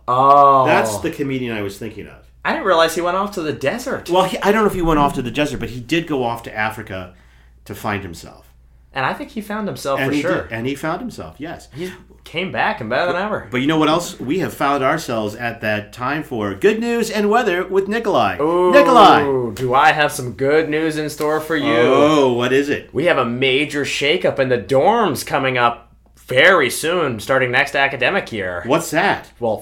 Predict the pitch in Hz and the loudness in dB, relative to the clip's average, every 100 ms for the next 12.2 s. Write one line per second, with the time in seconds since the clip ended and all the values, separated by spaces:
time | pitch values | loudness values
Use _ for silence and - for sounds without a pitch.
0 | - 175 180 185 139 131 - 160 202 135 | 0 0 2 -2 -2 -4 -4 -2 0 0
1 | 117 110 110 107 107 101 101 95 _ 104 | 0 -2 -2 -2 -2 -2 -4 -8 _ -6
2 | 117 151 147 170 135 87 78 - - 117 | -2 -2 0 2 2 0 -8 -20 -6 -2
3 | 156 196 131 113 101 123 120 123 135 175 | 2 4 4 2 0 2 0 2 0 0
4 | 156 131 - 220 214 165 147 143 - - | -4 -6 -2 -2 -2 -2 -2 -4 -10 -20
5 | - 127 151 160 160 170 185 175 196 240 | -10 -6 -2 -2 -2 -4 -8 -6 -4 -2
6 | 240 110 85 - 151 170 233 190 156 135 | -2 -4 -8 -6 -4 0 0 -2 -4 -4
7 | 131 127 120 139 139 120 107 117 113 123 | -2 0 0 0 -2 -2 -4 -4 -2 -2
8 | 113 92 113 117 113 107 101 98 127 180 | -4 -6 -6 -6 -6 -4 -4 -2 2 2
9 | - 196 196 185 170 131 120 123 120 147 | 2 2 2 2 0 0 0 -4 -2 2
10 | 147 135 143 127 139 139 135 131 - 127 | 2 0 -4 0 4 6 6 2 0 -2
11 | 120 107 107 107 175 139 160 - 208 - | -2 -4 -6 0 2 6 4 6 4 4
12 | - - | -4 -2